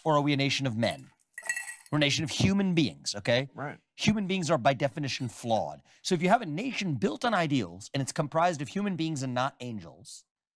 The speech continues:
Speaker 1: then you will fall short of those ideals. It's just, like, definitionally
Speaker 2: Right.
Speaker 1: what happens.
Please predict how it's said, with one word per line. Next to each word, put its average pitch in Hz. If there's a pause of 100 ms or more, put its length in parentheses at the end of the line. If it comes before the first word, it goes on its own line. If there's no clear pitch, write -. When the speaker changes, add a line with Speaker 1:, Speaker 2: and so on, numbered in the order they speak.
(180)
Speaker 1:
then 160
you 139
will 170
fall 143
short 110
of 107
those 127
ideals. 185
It's 165
just, 214
like, 147 (160)
definitionally 180
Speaker 2:
Right. 151
Speaker 1:
what 135
happens. 127